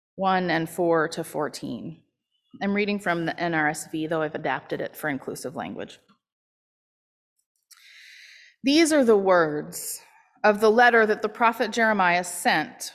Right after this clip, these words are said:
from Jerusalem to the remaining elders among the exiles, and to the priests, the prophets, and all the people whom Nebuchad-, Nebuchadnezzar had taken into exile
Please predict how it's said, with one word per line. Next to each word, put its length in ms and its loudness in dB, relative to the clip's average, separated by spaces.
from 200 2
Jerusalem 640 0
to 120 -8
the 120 -2
remaining 500 -4
elders 720 0
among 300 0
the 180 -4
exiles, 720 -8
and 80 -14
to 60 -16
the 100 -14
priests, 760 -10
the 60 -6
prophets, 540 -4
and 80 -10
all 340 8
the 100 -2
people 500 2
whom 220 -4
Nebuchad-, 520 0
Nebuchadnezzar 720 0
had 200 -6
taken 340 -2
into 280 -2
exile 600 -2